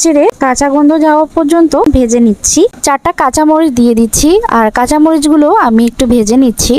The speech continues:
এতে করে সুন্দর একটা গ্রান ছড়াবে তেলের মধ্যে। এই মশলার মধ্যে আমি এখন ম্যারিনেট করা চিকেনগুলো ধাপে ধাপে একটা একটা করে দিয়ে দিচ্ছি। আর চিকেনগুলো আমি এই তেলের মধ্যে আর মশলাগুলোর মধ্যে খুব ভালোভাবে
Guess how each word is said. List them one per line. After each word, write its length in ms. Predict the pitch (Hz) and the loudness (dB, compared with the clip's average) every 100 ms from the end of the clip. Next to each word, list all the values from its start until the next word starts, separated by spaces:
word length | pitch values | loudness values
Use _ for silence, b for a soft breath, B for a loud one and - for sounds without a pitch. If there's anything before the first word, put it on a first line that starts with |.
| - | -2
এতে 160 | 226 247 | -4 -2
করে 200 | 269 285 | 0 -2
সুন্দর 340 | - 277 240 262 277 | 0 0 2 0 -2
একটা 140 | 302 247 | -4 -2
গ্রান 180 | 220 226 | -2 -2
ছড়াবে 300 | 269 240 226 226 | -2 -2 -2 0
তেলের 340 | 214 208 214 | 0 0 0
মধ্যে। 360 | 208 196 233 269 440 - - | 0 -2 -2 -2 -4 -6 -2
এই 80 | 285 269 | 2 2
মশলার 380 | 262 262 330 320 | 0 -2 0 2
মধ্যে 320 | 330 294 320 370 359 | 0 0 0 0 2
আমি 120 | 294 285 | 0 0
এখন 140 | 349 359 302 | 0 2 2
ম্যারিনেট 340 | 269 269 294 - | 2 0 0 -2
করা 180 | 294 285 | 0 0
চিকেনগুলো 540 | 294 294 277 285 294 320 302 | 0 0 2 2 2 0 0
ধাপে 200 | 254 247 | -2 -2
ধাপে 260 | 247 254 359 349 | -2 -2 -2 -2
একটা 140 | 233 233 | -2 -4
একটা 160 | 233 | -4
করে 220 | 262 254 262 | -2 -2 0
দিয়ে 220 | 226 214 | 0 0
দিচ্ছি। 360 | 208 208 - 320 480 B B B B - | -2 -2 -2 -2 -2 B B B B -6
আর 160 | 226 226 | -4 -2
চিকেনগুলো 500 | 294 269 311 294 311 427 302 | -2 0 2 2 2 0 0
আমি 160 | 240 240 247 B B - 247 | 0 0 -2 B B -4 0
এই 80 | 269 240 233 B - 269 | 2 2 0 B -8 -2
তেলের 280 | 269 302 294 | 0 2 2
মধ্যে 220 | 311 277 349 330 | 0 0 0 0
আর 80 | 294 | 0
মশলাগুলোর 560 | 226 240 285 277 285 302 294 | 0 -2 -2 0 0 2 0
মধ্যে 180 | 277 339 | 0 -2
খুব 100 | 320 247 226 | -2 0 0
ভালোভাবে 460 | 214 269 320 269 | 0 0 0 0